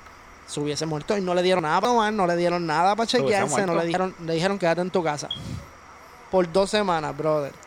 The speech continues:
Speaker 1: Y yo digo, tú, tú,
Speaker 2: Eso es
Speaker 1: si,
Speaker 2: para
Speaker 1: si no te
Speaker 2: estadística.
Speaker 1: dicen que te tomen, no dicen que te hubiese muerto, te jode, literal.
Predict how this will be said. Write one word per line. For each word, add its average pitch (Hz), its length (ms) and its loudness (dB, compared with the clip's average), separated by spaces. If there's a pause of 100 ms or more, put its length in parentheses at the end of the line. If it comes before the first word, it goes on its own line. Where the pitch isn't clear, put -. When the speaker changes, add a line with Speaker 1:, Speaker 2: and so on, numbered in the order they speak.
(260)
Speaker 1:
Y 165 80 2
yo 175 80 6
digo, 175 260 2
tú, 156 120 -2
tú, 139 100 2
Speaker 2:
Eso 143 80 2
es 156 80 2
Speaker 1:
si, 185 60 4
Speaker 2:
para 185 100 6
Speaker 1:
si - 60 -10
no 151 280 4
te 226 80 2
Speaker 2:
estadística. - 20 -
Speaker 1:
dicen 254 280 2
que 233 140 0
te 233 120 0
tomen, 233 240 2
no 226 60 -2
dicen 226 240 -2
que 196 300 -2 (240)
te 170 60 0
hubiese 160 240 0
muerto, 156 360 -2
te 220 100 0
jode, 160 320 0 (220)
literal. 151 400 -6